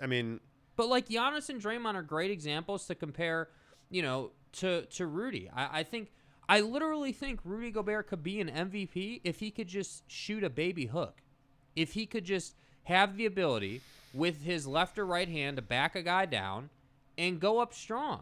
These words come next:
Speaker 2: If he could do that, I legitimately think the guy could be an M V P candidate.
Speaker 1: Which is why I don't understand why everybody's like, "Oh, look at Rudy shooting threes in pregame." I don't care about his three-point shooting. I,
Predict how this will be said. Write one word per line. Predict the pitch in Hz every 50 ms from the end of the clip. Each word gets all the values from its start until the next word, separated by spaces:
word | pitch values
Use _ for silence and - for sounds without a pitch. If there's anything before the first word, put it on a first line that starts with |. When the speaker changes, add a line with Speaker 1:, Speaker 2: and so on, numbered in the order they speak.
| - -
Speaker 2:
If | - 151 147 -
he | 226 254 269
could | - 294 208 160
do | 180 233 302 302
that, | 240 220 226 - - -
I | 202 226 240
legitimately | 254 262 240 180 165 214 254 262 262 254 254 247 240
think | 240 262 254 -
the | 220
guy | 202 220 226 233
could | 226 - 196
be | 190 247 262 247 226 - -
an | 202 208
M | 226 233 226
V | 233 226
P | - 254 269
candidate. | - - 240 190 135 107 92 165
Speaker 1:
Which | 202 214 214 233
is | 233 196 170
why | 165 190 202 214 220 208
I | 196 175
don't | 151 185 196 202 -
understand | 180 180 180 170 165 - - - 170 175 170 165 160
why | 151 143 143
everybody's | 143 147 147 151 151 151 147 139 120 -
like, | 143 110 98
"Oh, | 135 151 160
look | 147 143 160 151 -
at | - 123
Rudy | 147 165 160 139
shooting | - - - 147 147 139 131
threes | - 151 160 160 147 127 147
in | 123 107
pregame." | - 160 160 147 127 117 101 87 - -
I | 139 165 202
don't | 160 - 196 214 226 220 -
care | - - 180 208 208 190 135 -
about | - 123 110 147 151 139
his | 131 147 123 -
three-point | - 156 160 151 - 139 139 127 -
shooting. | - - 135 113 76 71 76 - - - - - - - - - - - - -
I, | - 139 160 190 208 214 208